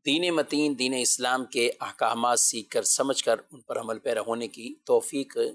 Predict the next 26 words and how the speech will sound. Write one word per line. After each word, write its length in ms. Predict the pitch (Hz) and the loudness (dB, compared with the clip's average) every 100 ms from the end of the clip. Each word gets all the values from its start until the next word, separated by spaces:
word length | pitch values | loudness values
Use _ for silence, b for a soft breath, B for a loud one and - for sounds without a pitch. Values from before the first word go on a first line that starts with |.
| _ - | _ -8
عطا 220 | 127 123 | -4 -2
فرمائے۔ 480 | - - 98 - _ _ _ _ - 131 | -4 -10 -10 -12 _ _ _ _ -12 -2
ہمارے 240 | 139 165 | 2 2
پیارے 260 | 170 170 175 | 4 4 4
رسول 440 | 160 180 180 - _ | 4 4 2 0 _
صلی 320 | - - 139 | -2 0 2
اللہ 360 | 131 127 131 127 | 2 4 2 2
تعالی 500 | - 110 110 117 120 - | 0 2 4 4 2 2
علیہ 440 | 127 123 131 143 - - | -2 -2 -2 -6 -14 0
وآلہ 520 | 117 113 113 123 - | 2 2 -2 -6 -6
وسلم 440 | - 117 113 131 | -4 -2 0 -2
کا 200 | 117 107 - _ _ _ _ _ _ - | 0 -2 -2 _ _ _ _ _ _ -2
فرمان 360 | 131 123 143 156 147 151 | 0 2 2 2 0 0
عظمت 500 | 131 117 123 131 127 _ - | -2 -2 0 0 -2 _ -6
علی 220 | 117 110 | -4 -2
شان 340 | - 120 131 | -2 0 0
ہے، 260 | 123 113 110 - - | 0 2 2 0 -8
"ان 240 | 131 123 120 | -4 0 2
اول 280 | 135 151 123 | 4 2 0
الناس 440 | 110 113 117 - | -2 0 2 0
بی 540 | 110 107 120 127 135 120 | -2 -12 -10 -6 -6 0
یوم 260 | 117 110 | 0 0
القیامہ 540 | 107 101 110 113 123 104 | -4 -12 -6 -2 -2 -2
اکثرہم 840 | 104 - 123 - 117 110 143 127 | -8 -8 -8 -2 0 0 -4 -4
علی 420 | 107 113 131 139 123 | -2 0 0 2 2
صلاۃ۔" 480 | - 117 131 - | 4 4 4 2